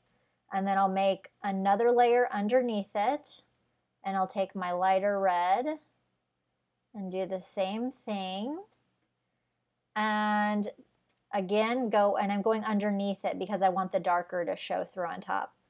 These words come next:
So I'm gonna make a new layer. And for this one, I think, I don't know if I will,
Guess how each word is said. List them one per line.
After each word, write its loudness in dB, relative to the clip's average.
So 6
I'm 4
gonna -2
make -6
a -4
new -2
layer. 0
And -4
for -2
this 0
one, -2
I -6
think, -4
I -12
don't -10
know -6
if -10
I 0
will, -4